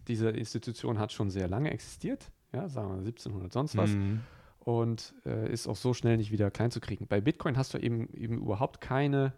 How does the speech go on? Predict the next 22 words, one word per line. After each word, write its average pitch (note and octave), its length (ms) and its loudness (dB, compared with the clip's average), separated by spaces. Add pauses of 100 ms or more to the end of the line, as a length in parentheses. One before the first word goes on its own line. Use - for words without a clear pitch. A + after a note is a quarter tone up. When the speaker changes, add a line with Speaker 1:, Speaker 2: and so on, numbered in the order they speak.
(260)
Speaker 1:
Sicherheit, D3 480 -2
ja, C3 100 0
du C3+ 80 -2
bist A#2+ 380 -4 (260)
hundert D#3+ 220 0
Prozent C#3+ 340 0
darauf - 300 -2 (340)
angewiesen, C#3+ 580 0
dass A#2 220 -4
Leute C3 460 2 (500)
dir A#2+ 240 6
für G#2 240 0
gewisse C3 540 0
Bitcoin A#2 640 -2
einen G2 160 -4
gewissen G#2+ 640 -2
Wert G2+ 360 2
Speaker 2:
Ja, A2 220 12
Speaker 1:
geben. A2+ 100 10
Speaker 2:
oder A2 100 10
eine G#2+ 260 8
Art, A2 320 6